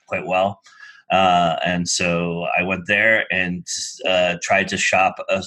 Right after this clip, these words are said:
feature script and ended up doing some script doctor work, which is like, um, you know, editing for, for screenwriters. Basically, I, I would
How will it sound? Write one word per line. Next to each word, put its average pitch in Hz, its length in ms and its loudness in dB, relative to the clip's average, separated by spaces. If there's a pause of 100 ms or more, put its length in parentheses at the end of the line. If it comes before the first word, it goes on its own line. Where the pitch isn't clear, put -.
feature 98 300 -6
script - 560 -4
and 85 220 -4 (440)
ended 117 220 4
up 113 180 2 (420)
doing 113 380 2
some 95 320 -4
script - 360 -2
doctor 110 400 2
work, 104 320 0
which 95 180 -2
is 92 320 -6
like, 92 260 0 (540)
um, 87 340 2 (400)
you 120 140 0
know, 95 220 0 (100)
editing 107 540 0 (140)
for, 90 420 0
for 90 500 -2
screenwriters. 110 760 0
Basically, 107 540 0
I, 90 260 2 (180)
I - 260 -2 (340)
would 90 280 -2